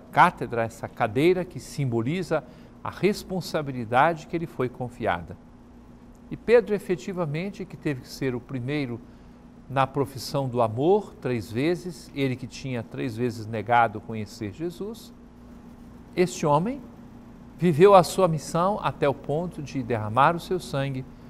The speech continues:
por causa de nosso Senhor Jesus Cristo. Hoje é o dia em que nós celebramos também a missão que foi confiada ao sucessor de Pedro, o Papa,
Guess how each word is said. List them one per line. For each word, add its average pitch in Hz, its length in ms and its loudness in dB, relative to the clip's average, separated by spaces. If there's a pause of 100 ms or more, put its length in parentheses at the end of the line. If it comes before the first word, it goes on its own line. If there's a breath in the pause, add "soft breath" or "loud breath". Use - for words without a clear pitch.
(320 loud breath)
por 139 120 -2
causa 123 420 8
de 117 80 -4
nosso 113 380 -2
Senhor 104 320 -4
Jesus 98 320 -10
Cristo. - 420 -12 (1300)
Hoje 120 200 -2
é - 20 2
o 120 60 2
dia 175 300 2 (400 loud breath)
em 131 80 -4
que 151 120 -2
nós 151 180 6
celebramos 185 580 2
também 180 520 0
a 147 100 0
missão 180 420 0
que 175 140 -6
foi 143 220 -2
confiada 135 680 4 (480 loud breath)
ao 127 180 8
sucessor 113 640 -4
de 131 80 -10
Pedro, 131 460 0
o - 260 -16
Papa, 123 420 4